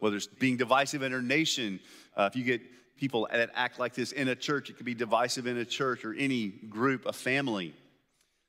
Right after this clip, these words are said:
Divisive. So that's what it's like before we meet Jesus.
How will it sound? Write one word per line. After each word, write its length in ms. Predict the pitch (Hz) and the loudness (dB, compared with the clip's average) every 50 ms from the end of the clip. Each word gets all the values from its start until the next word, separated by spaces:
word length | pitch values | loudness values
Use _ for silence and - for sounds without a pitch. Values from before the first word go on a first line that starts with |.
| _ _ _ _ _ _ 117 | _ _ _ _ _ _ 0
Divisive. 520 | 113 98 104 110 120 117 - 95 82 73 - - _ _ _ _ _ _ _ _ _ _ _ _ _ _ _ _ _ _ _ _ _ _ _ _ | 4 6 6 6 4 4 0 -6 -8 -12 -14 -20 _ _ _ _ _ _ _ _ _ _ _ _ _ _ _ _ _ _ _ _ _ _ _ _
So 360 | - - 160 139 127 113 - - 110 | 4 6 6 6 6 2 -2 -2 0
that's 500 | 151 165 196 220 - - - - - - _ _ _ _ _ _ _ _ _ _ _ _ - | 4 4 4 4 2 0 -4 -6 -8 -10 _ _ _ _ _ _ _ _ _ _ _ _ 2
what 200 | 135 139 156 165 | 4 6 6 6
it's 180 | 170 156 - 135 | 4 2 -2 0
like 420 | 120 110 104 98 104 98 - 123 | 2 2 2 2 2 -2 -4 -2
before 680 | 120 117 110 - - - 143 143 139 139 139 139 139 135 | -2 -2 -2 -4 -6 -4 -2 0 2 2 2 2 0 0
we 320 | 120 123 127 127 127 123 | 0 0 0 0 0 0
meet 260 | 117 113 113 117 107 | 0 -2 -2 -2 -4
Jesus. 580 | 95 104 113 113 101 - 90 80 - - - | -4 -2 -2 -2 -2 -2 -4 -6 -8 -10 -12